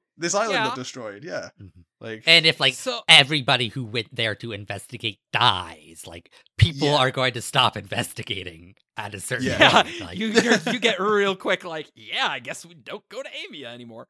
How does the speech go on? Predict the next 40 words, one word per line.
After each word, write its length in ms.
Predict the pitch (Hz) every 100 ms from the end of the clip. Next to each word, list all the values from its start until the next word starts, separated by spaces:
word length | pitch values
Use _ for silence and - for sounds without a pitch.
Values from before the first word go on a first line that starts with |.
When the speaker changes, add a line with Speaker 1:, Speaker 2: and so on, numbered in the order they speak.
| _
Speaker 1:
Uh, 240 | 113 143 165
the 140 | 165
chapter 280 | - 196 185
sixty-three 480 | - 180 180 156 143
epigraph, 560 | 127 107 78 73 - -
which 200 | 113 -
is 240 | 107 104
Speaker 2:
Of 80 | 160
Speaker 1:
from 260 | 165 107 104
Speaker 2:
Oathbringer. 260 | 101 -
Speaker 1:
the, 240 | 107 95 92
uh, 380 | 92 92 95 92 107
the, 240 | 95 80 - -
oh, 140 | 120
Oathbringer, 500 | 107 110 101 101 95 - _ _
from 240 | - 101
the, 360 | 98 101 98 95
the 120 | 95
Gem 240 | 95 101 98
Archives. 600 | 80 67 73 - - - _ _ _ _
Uh, 220 | - 98 92 - -
"I 80 | 113
returned 500 | 110 - 175 185 160
to 80 | 156
the 60 |
tower 460 | 147 - 127 120 113
to 120 | -
find 300 | - 110 101
squabbling 480 | - - 127 123 117
children 540 | - 101 90 76 65 _
instead 320 | 95 98 104
of 120 | 98 -
proud 380 | 101 95 87
knights. 520 | 85 78 67 - - - _ _ _ _
That's 220 | 147 -
why 140 | 165 151
I 80 | 135
hate 260 | 120 98
this 120 | 131
place. 500 | - 120 - - -